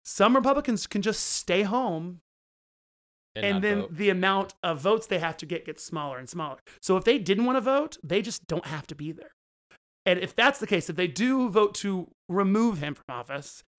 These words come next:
Speaker 1: then they have a secondary vote, which is just a simple majority, not a three-fourth, uh, of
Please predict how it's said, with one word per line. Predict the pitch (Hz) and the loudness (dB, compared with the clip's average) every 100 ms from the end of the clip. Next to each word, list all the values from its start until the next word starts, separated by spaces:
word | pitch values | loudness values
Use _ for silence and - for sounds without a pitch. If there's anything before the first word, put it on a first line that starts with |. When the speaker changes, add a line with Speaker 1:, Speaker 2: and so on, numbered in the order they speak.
| - | -20
Speaker 1:
then | - 165 240 | -4 0 0
they | 214 | 0
have | 196 180 | -2 -4
a | 147 | -4
secondary | - - 277 285 208 156 135 135 | -6 -2 0 0 0 -2 -4 -4
vote, | 139 143 - - - | -4 -4 -6 -18 -2
which | 170 165 | 0 0
is | 143 | -4
just | 127 208 208 - - | -2 0 0 -2 -8
a | |
simple | - 196 175 | -2 0 0
majority, | 170 160 190 180 156 | -2 2 2 4 0
not | 151 156 156 | -2 -2 -2
a | 151 | -6
three-fourth, | 165 165 165 143 139 - _ _ _ _ | -4 -4 -4 -6 -8 -12 _ _ _ _
uh, | 165 151 151 - _ _ - | -2 -2 -4 -10 _ _ -4
of | 190 165 | -2 -2